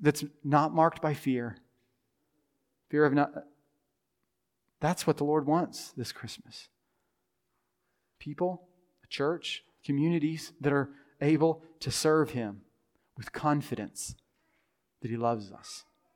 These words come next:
Confident that He loves us. Let's pray. God, I thank you for your word. I thank you that at Christmas you provide the very thing you want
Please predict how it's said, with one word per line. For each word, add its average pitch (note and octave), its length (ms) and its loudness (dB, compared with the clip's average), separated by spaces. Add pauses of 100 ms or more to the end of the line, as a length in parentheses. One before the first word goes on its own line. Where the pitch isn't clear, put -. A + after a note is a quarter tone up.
(560)
Confident C3 600 0
that A2+ 120 -10
He F3+ 200 2
loves F#2 300 2
us. - 320 -14 (1400)
Let's C3+ 100 -16
pray. G2+ 300 -8 (4000)
God, C3 200 4
I C#3 100 8
thank C#3+ 340 0
you D3+ 80 2
for C#3+ 100 0
your C3 140 4
word. A2+ 360 -2 (480)
I A#2+ 100 -4
thank D#3 380 2
you C#3 200 6 (240)
that D3 100 8
at D3 140 8
Christmas E3 540 6 (140)
you F3+ 300 8
provide F3+ 640 8
the E3 100 8
very E3+ 380 8
thing F#3+ 260 2
you E3+ 140 -2
want C#3 460 0